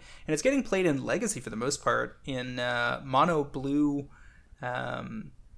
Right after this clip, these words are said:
you know, aggro lists that run Delver of Secrets, Brazen Borrower, True Name Nemesis, Vendilion Clique, Stormwing Entity, and Ethereal Forager, uh,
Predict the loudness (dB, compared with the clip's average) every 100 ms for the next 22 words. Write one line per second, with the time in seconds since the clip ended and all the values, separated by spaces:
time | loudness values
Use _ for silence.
0 | -10 -4 -4 0 0 2 0 0 -4 -6
1 | -4 -4 -2 -2 2 4 4 2 0 -2
2 | 2 2 0 -4 -2 0 0 0 2 2
3 | 0 -2 -2 -2 -2 -2 -4 -2 -2 -2
4 | -6 -8 -4 -2 -2 -2 -2 -2 -4 -2
5 | -2 0 -4 -4 -4 -4 -4 -2 -4 -6
6 | -4 -2 0 0 0 0 0 -2 -2 -10
7 | -20 -20 -20 -20 -4 0 2